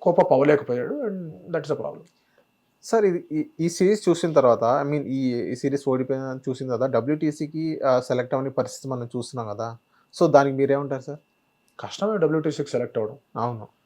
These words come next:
Speaker 1: And ఆస్ట్రేలియా మీద సిరీస్ గెలవాలి.
Speaker 2: ఆస్ట్రేలియా.
Speaker 1: మూడు, మూడు టెస్ట్ మ్యాచ్లు గెలవాలి మినిమం ఆస్ట్రేలియాకి వెళ్ళి. త్రీ టెస్ట్ మ్యాచెస్ గెలిచి, శ్రీలంక ఒక టెస్ట్ మ్యాచ్ అటు ఇటు చేసుకొని, న్యూజిలాండ్ ఒక టెస్ట్ మ్యాచ్ అటు ఇటు చేసుకుంటే అవకాశాలు ఉంటాయి
Speaker 2: Hmm.
Speaker 1: ఇండియా ఫైనల్స్కి వెళ్ళడానికి. So,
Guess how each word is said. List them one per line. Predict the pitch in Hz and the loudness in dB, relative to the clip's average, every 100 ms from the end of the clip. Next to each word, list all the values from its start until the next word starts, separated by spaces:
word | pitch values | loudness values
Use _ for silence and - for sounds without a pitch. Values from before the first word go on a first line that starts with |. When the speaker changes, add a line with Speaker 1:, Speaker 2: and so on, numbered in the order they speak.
| _ _ _ 131 | _ _ _ -10
Speaker 1:
And | 123 120 | -6 -4
ఆస్ట్రేలియా | 107 147 143 | 0 2 4
మీద | 143 143 151 | 4 2 2
సిరీస్ | 135 131 131 | 0 -4 -2
గెలవాలి. | 120 110 104 - _ _ _ _ _ - - | -2 -2 -4 -12 _ _ _ _ _ -20 -8
Speaker 2:
ఆస్ట్రేలియా. | 135 139 135 | -6 0 2
Speaker 1:
మూడు, | 135 139 | 2 2
మూడు | 139 | 2
టెస్ట్ | 139 123 143 | 2 -2 0
మ్యాచ్లు | 143 135 | 2 2
గెలవాలి | 123 113 | 2 0
మినిమం | 117 117 110 | -4 -8 -8
ఆస్ట్రేలియాకి | 110 120 110 104 | -8 -4 -4 -4
వెళ్ళి. | - - - _ - _ _ _ | -8 -16 -20 _ -20 _ _ _
త్రీ | 143 | 0
టెస్ట్ | 139 135 165 | 0 0 0
మ్యాచెస్ | 151 147 135 | 0 0 2
గెలిచి, | 143 135 185 - - | 2 2 -6 -8 -12
శ్రీలంక | - 135 143 139 | -6 -4 -2 2
ఒక | 143 131 | 2 2
టెస్ట్ | 131 - | -4 -6
మ్యాచ్ | 131 131 | -6 -4
అటు | 127 | -4
ఇటు | 131 | -6
చేసుకొని, | 123 120 - 123 127 | -6 -8 -8 -12 -10
న్యూజిలాండ్ | 123 127 131 127 | -8 -4 -4 -4
ఒక | 123 | -4
టెస్ట్ | 120 - | -6 -6
మ్యాచ్ | 117 | -6
అటు | 110 123 | -4 -4
ఇటు | 117 | -6
చేసుకుంటే | 107 107 113 165 | -6 -8 -4 0
అవకాశాలు | 151 135 123 110 | 2 2 -2 -4
ఉంటాయి | 107 - - - | -8 -12 -16 -12
Speaker 2:
Hmm. | 117 113 | -12 -8
Speaker 1:
ఇండియా | 131 131 | -4 -4
ఫైనల్స్కి | 123 117 110 - | -4 -8 -10 -10
వెళ్ళడానికి. | - - 143 - _ _ _ _ _ _ _ | -10 -10 -16 -20 _ _ _ _ _ _ _
So, | - | -2